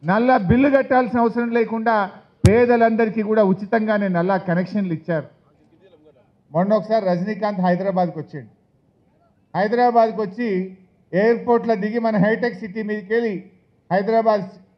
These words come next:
సిటీలోకి వచ్చి ఒక మాట అన్నాడు మాట్లాడుకుంటూ, "నేను హైదరాబాద్లో ఉన్నానా, అమెరికాలో నేను న్యూయార్క్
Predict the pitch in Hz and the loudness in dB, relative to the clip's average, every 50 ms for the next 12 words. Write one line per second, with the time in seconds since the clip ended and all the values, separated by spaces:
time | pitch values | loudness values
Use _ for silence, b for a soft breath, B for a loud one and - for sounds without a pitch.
0 | _ _ _ - 175 175 - 220 220 220 208 175 196 185 190 214 190 196 185 180 | _ _ _ -6 -6 -6 -4 -4 -4 -4 -4 -4 -4 -6 -6 -8 -8 -6 -6 -6
1 | 170 190 185 196 185 180 175 160 151 156 160 156 - 170 156 139 - 147 135 120 | -6 -6 -6 -6 -6 -6 -6 -8 -8 -8 -10 -8 -8 -10 -10 -10 -12 -20 -20 -20
2 | _ _ _ _ _ _ _ _ _ _ _ _ _ _ _ 226 240 247 254 196 | _ _ _ _ _ _ _ _ _ _ _ _ _ _ _ -12 -6 -2 0 0
3 | 180 175 185 185 220 233 240 240 226 226 233 233 220 226 226 220 220 220 220 214 | 2 2 0 0 2 2 2 4 4 4 2 2 2 0 0 0 -2 -4 -4 -4
4 | 214 226 254 247 - - - _ _ _ _ _ _ _ _ 160 170 190 220 226 | -2 -2 -2 -4 -6 -8 -14 _ _ _ _ _ _ _ _ 0 2 4 4 4
5 | 247 247 - 240 233 233 240 240 233 226 214 196 185 202 214 226 226 226 220 220 | 2 2 0 2 2 2 4 2 2 0 0 0 0 2 2 2 2 0 0 -2
6 | 226 | -4